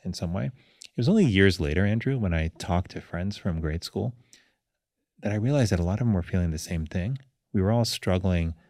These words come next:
by ourselves. Uh, no one really knew it. And I came to see a lot of this as a doctor when I was taking care of patients. And I never took a class on loneliness in medical school. It wasn't part of our residency curriculum.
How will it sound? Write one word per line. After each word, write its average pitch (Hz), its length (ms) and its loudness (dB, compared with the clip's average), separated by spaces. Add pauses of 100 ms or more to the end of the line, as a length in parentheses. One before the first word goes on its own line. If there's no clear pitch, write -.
(140)
by 95 80 -4
ourselves. 80 600 -6 (160)
Uh, 87 300 -6 (300)
no 95 180 0
one 90 120 2
really 80 220 0
knew 82 240 -2
it. - 140 -8 (840)
And 123 160 4
I 131 80 4
came 208 200 2
to 170 100 2
see - 140 4
a 117 60 8
lot 95 180 6
of 92 40 6
this 87 180 0
as 82 160 -2
a 82 60 0
doctor 82 400 -4
when 78 140 -6
I - 20 -4
was 78 140 -6
taking 95 240 -4
care 87 160 -6
of - 80 -14
patients. 87 480 -8 (760)
And 95 80 4
I 98 60 4
never 98 320 4
took - 240 -8
a 87 60 2
class 78 420 -2
on 80 120 -2
loneliness 78 460 -2
in 90 60 -4
medical 76 320 -4
school. 90 400 -4
It 95 40 -4
wasn't 85 260 -4
part 80 180 -4
of 78 100 -2
our 78 100 -2
residency 78 520 -6
curriculum. 87 520 -4